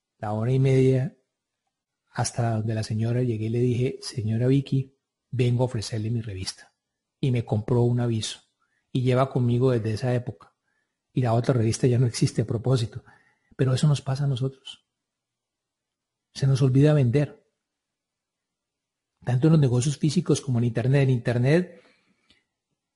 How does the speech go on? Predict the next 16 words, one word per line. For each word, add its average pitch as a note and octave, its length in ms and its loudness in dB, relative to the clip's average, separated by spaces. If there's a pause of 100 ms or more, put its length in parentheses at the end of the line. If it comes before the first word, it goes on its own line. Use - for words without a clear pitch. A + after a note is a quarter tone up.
(540)
hay D3 140 0
personas D#3+ 440 4
que C#3+ 80 0
tienen C#3 240 4
unas D#3 140 4
listas D3+ 520 -2
gigantescas, G#3+ 1120 2
grandísimas, F#3 1000 2 (1160)
pero C3+ 160 2
acostumbraron C3+ 580 -2
a D#3 40 0
sus C3 160 -4
suscriptores C3+ 800 -4 (100)
a A#2+ 260 -6 (520)
no C3+ 120 -2
comprar. D3 440 -6